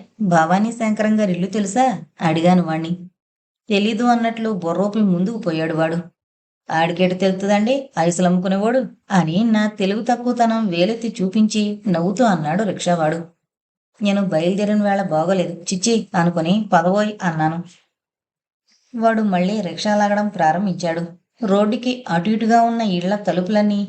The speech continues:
ఇంచుమించుగా మూసే ఉన్నాయి. ఓ ఇంటి తలుపు వార వంపుగా వేసుంది. ఆ ఇంటి ముందు రిక్షా ఆపమన్నాను. రిక్షా ఆపుతూనే, "డబ్బులిచ్చేయండి బాబుగారు" అన్నాడు వాడు. "ఉండు,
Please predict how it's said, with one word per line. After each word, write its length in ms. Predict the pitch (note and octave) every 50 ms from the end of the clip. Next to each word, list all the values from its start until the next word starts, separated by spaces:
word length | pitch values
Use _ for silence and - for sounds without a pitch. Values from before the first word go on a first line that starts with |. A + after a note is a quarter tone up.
| -
ఇంచుమించుగా 580 | G3 F3+ F3+ F3+ G3 G#3+ G#3+ G#3 A3 G3 G#3 G3+
మూసే 340 | G3 E3+ E3+ G3+ - A#3 G#3
ఉన్నాయి. 480 | F3+ D#3 D#3 D#3+ E3 E3+ F3 F3+ - - _ _ _ _ _ _ _ _ -
ఓ 140 | A#3 A#3+ A#3+
ఇంటి 300 | A#3 G3+ G3+ G3+ G3+ A#3
తలుపు 340 | - - G3 G#3 - - F3
వార 520 | F#3+ A3 A#3+ G#3 F3 E3 D#3+ E3+ F#3 G#3
వంపుగా 480 | G#3 F#3 E3+ E3+ E3+ E3 G3+ F#3+ G3+ G#3
వేసుంది. 640 | F#3 E3 E3 - - F#3+ D#3+ D#3+ E3 E3+ E3+ E3 - _ _ _ _ _ _ _ _ _ _ -
ఆ 100 | B3 A#3+
ఇంటి 260 | A3 G3+ G3+ F#3 G#3
ముందు 260 | A3+ A#3+ A#3+ A#3 G#3
రిక్షా 400 | F#3 F3 D#3+ - - - A#3 A3
ఆపమన్నాను. 520 | F#3+ F3+ F3+ E3+ E3+ E3+ E3+ E3+ E3+ E3+ F3 - - _ _ _ _ _ _ _ _ -
రిక్షా 360 | F3+ F3+ F3+ F3+ - A3+ A3
ఆపుతూనే, 720 | G3 F#3 F#3 F#3 G#3 - G#3+ G#3 G#3 G3+ G3+ - - - - - -
"డబ్బులిచ్చేయండి 560 | F3+ F3+ E3+ E3 F3+ G#3+ G#3+ - A3 G#3 G3 F3+
బాబుగారు" 460 | F3+ F3 F3 E3+ F3+ F3+ F3 E3 F3 - -
అన్నాడు 380 | G3 F#3 E3 D#3 D#3 D#3+ D#3
వాడు. 220 | D3+ D#3+ D#3 D#3 E3 E3+ D#3+ - _ _ _ _ _ _ _ _ _ _ _ _ _ _ _ _ G3+
"ఉండు, 340 | F#3+ F#3+ F#3+ F#3+ F3+ -